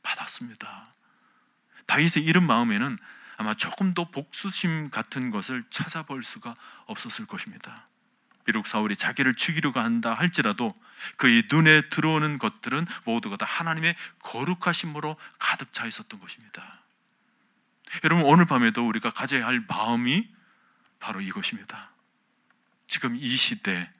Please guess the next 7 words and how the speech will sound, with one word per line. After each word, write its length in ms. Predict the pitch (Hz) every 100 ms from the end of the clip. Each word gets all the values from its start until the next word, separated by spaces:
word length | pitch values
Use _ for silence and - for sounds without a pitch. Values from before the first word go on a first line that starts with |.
| _ _ -
지금 280 | 117 120
우리의 240 | 113 127 120
삶 240 | - 151
속에서도 480 | 156 156 131 117 156 - - -
정확하게 580 | 170 160 160 - 175 180
주님의 400 | - 175 185 180
다스리심을 920 | - 135 - 208 196 170 - 127 143